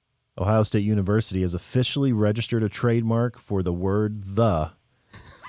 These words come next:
after a nearly three-year battle to clinch legal branding access to a word that's deeply meaningful to the school's overall identity.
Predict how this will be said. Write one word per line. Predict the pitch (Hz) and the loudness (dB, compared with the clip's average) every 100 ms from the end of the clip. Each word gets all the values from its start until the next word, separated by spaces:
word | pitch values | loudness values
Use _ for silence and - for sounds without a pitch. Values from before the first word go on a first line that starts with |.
| - _ _ _ _ | -20 _ _ _ _
after | 104 98 110 | -2 0 2
a | 101 | 2
nearly | 104 110 113 117 101 | 4 4 6 4 2
three-year | - 123 135 151 139 139 | 0 2 4 4 4 4
battle | 123 123 131 135 135 | 4 4 6 4 2
to | 107 | -2
clinch | - 127 127 113 104 | -2 2 2 2 0
legal | 117 135 143 | 0 2 2
branding | 131 117 113 123 123 123 | 2 0 2 2 0 -2
access | 107 113 110 - 110 110 | -4 -8 -8 -6 -6 -4
to | 104 | -2
a | 95 | 0
word | 95 107 107 | 2 2 2
that's | 101 - | 0 -2
deeply | 123 139 151 147 | 0 0 0 0
meaningful | 127 131 135 127 123 | 2 2 2 0 0
to | 117 | 0
the | 95 | -2
school's | 92 120 113 117 | -2 -2 0 0
overall | 101 101 98 92 90 | 0 -4 -4 -4 -4
identity. | 87 82 73 67 | -4 -4 -6 -10